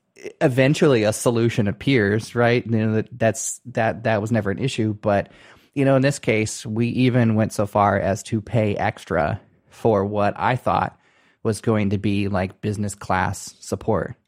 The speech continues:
right? The, the computer was ordered through, like, a business discount program, right? So it already went through a different channel there. We knew we were gonna keep the computer around for a while, so we're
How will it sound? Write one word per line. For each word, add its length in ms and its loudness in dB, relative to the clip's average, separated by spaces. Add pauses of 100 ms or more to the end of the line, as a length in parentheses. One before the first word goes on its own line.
(580)
right? 280 0 (140)
The, 280 -4
the 220 -4
computer 380 0
was 160 0
ordered 420 0
through, 240 -4
like, 180 -2
a 60 -2
business 640 -4 (320)
discount 400 -4
program, 480 0 (640)
right? 160 2
So 120 4
it 40 6
already 220 6
went 240 4
through 160 2
a 140 2
different 320 0
channel 240 0
there. 340 0 (100)
We 160 2
knew 140 6
we 80 6
were 60 2
gonna 160 0
keep 180 -6
the 60 -6
computer 360 2
around 180 4
for 120 2
a 60 4
while, 280 4
so 240 -2
we're 100 -6